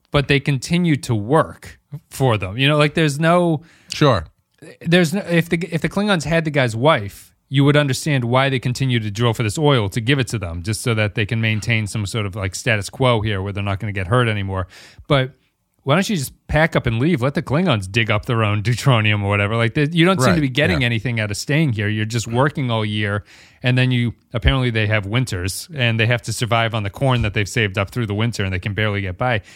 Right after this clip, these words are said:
Speaker 1: It's just a, it's, it's,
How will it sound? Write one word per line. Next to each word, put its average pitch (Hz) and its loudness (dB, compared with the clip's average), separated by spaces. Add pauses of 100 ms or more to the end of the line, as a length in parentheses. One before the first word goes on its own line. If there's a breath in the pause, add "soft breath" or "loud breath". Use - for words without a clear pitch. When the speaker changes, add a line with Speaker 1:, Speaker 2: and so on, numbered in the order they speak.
(120)
Speaker 1:
It's 131 -4
just - -4
a, 113 0 (1040 soft breath)
it's, 165 0
it's, 147 -2